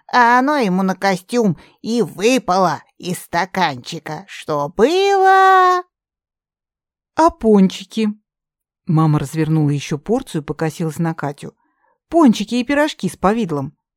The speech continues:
Speaker 1: «Да, та же самая история. Как только он пытался пирожок слопать, приходил весь в повидле. Э, словно пирожки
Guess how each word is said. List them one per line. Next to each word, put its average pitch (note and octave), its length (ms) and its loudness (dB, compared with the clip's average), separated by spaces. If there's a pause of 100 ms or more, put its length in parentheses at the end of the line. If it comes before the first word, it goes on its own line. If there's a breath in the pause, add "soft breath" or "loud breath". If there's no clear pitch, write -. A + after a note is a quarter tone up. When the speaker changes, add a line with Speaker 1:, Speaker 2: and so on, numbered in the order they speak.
(300)
Speaker 1:
«Да, D#3+ 880 -2
та A#3 280 0
же G3+ 80 -10
самая E3 560 -2
история. C#3 540 -12 (300 loud breath)
Как C4 240 -2
только B3 340 -2
он G3+ 220 -2
пытался A#3 460 0
пирожок A3 500 0
слопать, D#4+ 500 -6 (220 soft breath)
приходил A3 800 -2
весь G3 360 -4
в - 60 -20
повидле. G3 680 -2 (200)
Э, - 240 -6
словно G#3+ 440 4
пирожки G3+ 640 0